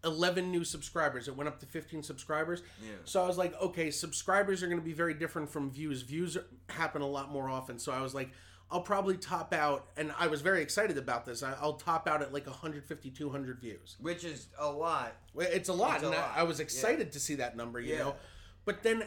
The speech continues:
Speaker 1: as the hours are going by, I'm chatting to Kevin, I'm, I'm literally on the phone with him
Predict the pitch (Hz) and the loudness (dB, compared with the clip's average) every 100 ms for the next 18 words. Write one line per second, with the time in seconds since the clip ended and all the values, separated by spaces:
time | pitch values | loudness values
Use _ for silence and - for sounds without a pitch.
0 | - 202 165 185 - 185 254 233 190 180 | -2 -2 0 -6 -4 0 4 4 4 0
1 | 196 190 175 196 - 190 285 262 220 175 | 0 2 4 6 6 6 6 4 4 2
2 | 170 196 233 175 147 143 175 - 170 175 | -2 0 2 2 0 0 0 0 2 2
3 | 175 202 214 196 185 175 - 190 190 190 | 4 6 6 6 4 2 0 0 0 2
4 | 190 185 | 0 0